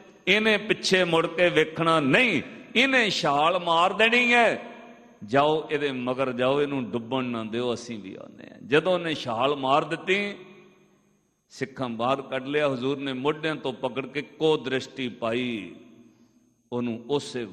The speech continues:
ਵਕਤ ਅਨੰਤ ਸੂਰਜਾਂ ਜਿੰਨਾ ਪ੍ਰਕਾਸ਼ ਹੋਇਆ। ਪੂਰਾ ਗੁਰ ਅਖਿਓ ਜਾ ਕਾ ਮੰਤਰ, ਅੰਮ੍ਰਿਤ ਦ੍ਰਿਸ਼ਟ ਪੇਖੇ ਹੋਏ ਸੰਤ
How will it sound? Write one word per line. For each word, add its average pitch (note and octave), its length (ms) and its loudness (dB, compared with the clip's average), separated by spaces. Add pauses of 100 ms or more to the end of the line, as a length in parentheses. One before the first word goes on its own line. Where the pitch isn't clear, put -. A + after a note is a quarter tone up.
ਵਕਤ A#2+ 380 -6
ਅਨੰਤ C3 400 -8
ਸੂਰਜਾਂ A#2+ 460 -8
ਜਿੰਨਾ A#2+ 300 -14
ਪ੍ਰਕਾਸ਼ - 560 -20
ਹੋਇਆ। - 140 -20 (1120)
ਪੂਰਾ D3 300 2
ਗੁਰ C#3 400 -4
ਅਖਿਓ F3 300 -6
ਜਾ D3+ 180 -2
ਕਾ C#3 200 -6
ਮੰਤਰ, C3 440 -12 (640)
ਅੰਮ੍ਰਿਤ G#3+ 280 2
ਦ੍ਰਿਸ਼ਟ F3+ 440 -8
ਪੇਖੇ - 380 -6
ਹੋਏ D3 220 -4
ਸੰਤ - 520 -2